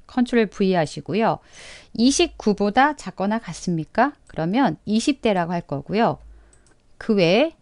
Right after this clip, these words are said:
음, 나머지는, 어, 삼십 대 이상이라고 표시하겠습니다."라고 삼십 대 이상이라고 입력을 하시고요.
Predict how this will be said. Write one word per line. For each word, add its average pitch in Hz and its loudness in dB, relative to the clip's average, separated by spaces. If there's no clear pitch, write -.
음, 170 -2
나머지는, 170 -2
어, 151 -4
삼십 294 -2
대 302 4
이상이라고 214 0
표시하겠습니다."라고 190 -2
삼십 - -2
대 269 4
이상이라고 196 0
입력을 170 -4
하시고요. 180 -4